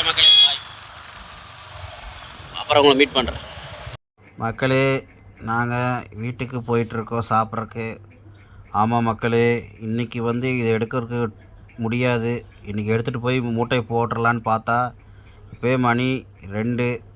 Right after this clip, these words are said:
Speaker 2: இனி ஷார்ட் வந்தா மணி மூணாயிரம். உடனே அங்கேருந்து வந்து, உனி ரெண்டு மணி நேரம் தான் டைம் இருக்கும்,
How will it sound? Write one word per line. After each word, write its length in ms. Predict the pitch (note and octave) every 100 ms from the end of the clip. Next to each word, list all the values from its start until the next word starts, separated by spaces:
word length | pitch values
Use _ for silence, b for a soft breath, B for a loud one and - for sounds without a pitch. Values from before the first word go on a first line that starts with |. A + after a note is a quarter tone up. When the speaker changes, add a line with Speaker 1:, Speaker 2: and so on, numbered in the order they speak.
| -
Speaker 2:
இனி 140 | A2 A2+ -
ஷார்ட் 320 | A2+ B2 A#2+
வந்தா 180 | A#2 A#2+ A#2
மணி 140 | A#2 A2
மூணாயிரம். 540 | A2+ A#2 A2+ A2 A#2 A2+ - b b b b b - -
உடனே 140 | A2+
அங்கேருந்து 480 | A2+ A2+ A2+ A#2+ B2 A#2
வந்து, 260 | A2+ A#2+ B2 A#2+ A#2 - G2+
உனி 140 | A2 B2+ A#2+
ரெண்டு 180 | A2 A2
மணி 120 | A#2
நேரம் 160 | A#2 B2
தான் 100 | A#2+
டைம் 200 | A#2 A2+ A2
இருக்கும், 340 | G#2 A2+